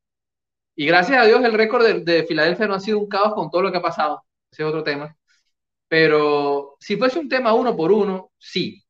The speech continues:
¿Por qué, Kevin? Y voy a, tra-, tra-, trataré de ser breve, no me extenderé mucho, prometo. Ya sabemos que Boston tiene un problema,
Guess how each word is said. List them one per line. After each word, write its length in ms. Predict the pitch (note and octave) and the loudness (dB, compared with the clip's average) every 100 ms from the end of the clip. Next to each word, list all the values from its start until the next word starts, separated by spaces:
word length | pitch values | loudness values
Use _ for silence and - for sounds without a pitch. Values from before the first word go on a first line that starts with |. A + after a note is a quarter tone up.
| _ | _
¿Por 240 | D3 C#3 C#3 | -4 -4 0
qué, 220 | E3+ D3+ | 0 2
Kevin? 320 | C3+ A#2 A2 | -2 -4 -6
Y 100 | A2 | -8
voy 140 | A2 A#2+ | -8 -6
a, 140 | A#2+ | -8
tra-, 220 | B2 B2 - | -10 -14 -8
tra-, 300 | C#3 C#3 C#3 | -4 -4 -4
trataré 280 | D3+ D3+ G3 | -4 0 0
de 60 | |
ser 140 | G3 F#3+ | 0 0
breve, 240 | F3 D#3 | 2 2
no 60 | D3 | -2
me 80 | |
extenderé 300 | E3 D3+ D3 | -8 -6 -4
mucho, 240 | D#3 D3 D3+ | -4 -6 -8
prometo. 400 | C#3 C#3+ B2+ B2+ _ _ _ _ _ _ _ _ _ _ _ _ _ _ | -8 -8 -10 -16 _ _ _ _ _ _ _ _ _ _ _ _ _ _
Ya 180 | D#3+ G3 | -2 -2
sabemos 440 | G3+ A#3+ A#3+ B3 A#3+ | 2 2 2 0 0
que 640 | G#3 F#3 E3+ D3+ C#3 C3+ | 0 2 2 2 0 -4
Boston 280 | D#3+ G3+ A#3 | 0 2 2
tiene 140 | G#3 G#3 | -2 -2
un 60 | |
problema, 400 | G#3+ F3 D3+ F3 | -2 -2 -2 -6